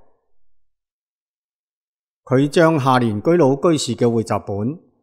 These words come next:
上面仲有佢嘅眉珠，係佢早年講嘅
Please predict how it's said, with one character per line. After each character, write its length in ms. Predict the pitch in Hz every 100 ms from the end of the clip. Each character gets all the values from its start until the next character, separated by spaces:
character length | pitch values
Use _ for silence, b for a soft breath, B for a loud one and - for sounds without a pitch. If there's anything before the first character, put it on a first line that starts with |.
| _ _ _ _ _ _ _ _ _ _ _ _ _ _ -
上 180 | 135
面 240 | 131 131 127
仲 220 | 127 123
有 180 | 123 135
佢 180 | 131 123
嘅 120 | 127
眉 260 | 127 101
珠， 160 | 87 - 123 127 135 _ _ _ _ _ _ _ _ _ _ _ _ _
係 160 | 143 135
佢 180 | 147
早 280 | 143 123 147
年 280 | 202 117 92
講 280 | 101 92
嘅 80 | 120